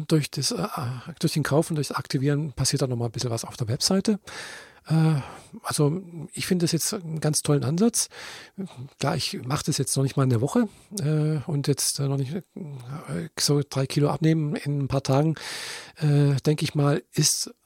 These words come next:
Ich, ich, ich habe schon mehrfach abgenommen. So ist es ja nicht, also ich kenne mich da ein bisschen aus. <laughs> Wie die meisten, die schon mal, äh, versucht haben abzunehmen oder auch erfolgreich abgenommen haben, äh,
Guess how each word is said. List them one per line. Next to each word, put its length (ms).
Ich, 220
ich, 160
ich 140
habe 140
schon 160
mehrfach 480
abgenommen. 400
So 160
ist 80
es 120
ja 80
nicht, 220
also 140
ich 80
kenne 140
mich 120
da 80
ein 60
bisschen 220
aus. 320
<laughs> 540
Wie 80
die 140
meisten, 340
die 100
schon 140
mal, 180
äh, 300
versucht 400
haben 120
abzunehmen 440
oder 120
auch 140
erfolgreich 560
abgenommen 420
haben, 280
äh, 240